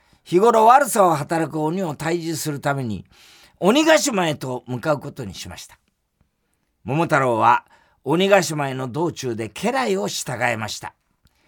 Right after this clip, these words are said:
一番最初に猿を家来にし、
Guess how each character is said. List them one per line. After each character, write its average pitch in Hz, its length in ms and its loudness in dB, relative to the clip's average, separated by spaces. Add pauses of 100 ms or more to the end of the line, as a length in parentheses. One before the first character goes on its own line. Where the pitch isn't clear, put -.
(340)
一 170 320 0
番 262 260 4
最 214 280 0
初 190 180 -4
に 180 140 -6
猿 233 420 0
を 123 100 -2
家 113 200 -12
来 80 180 -12
に 65 100 -20
し、 - 240 -20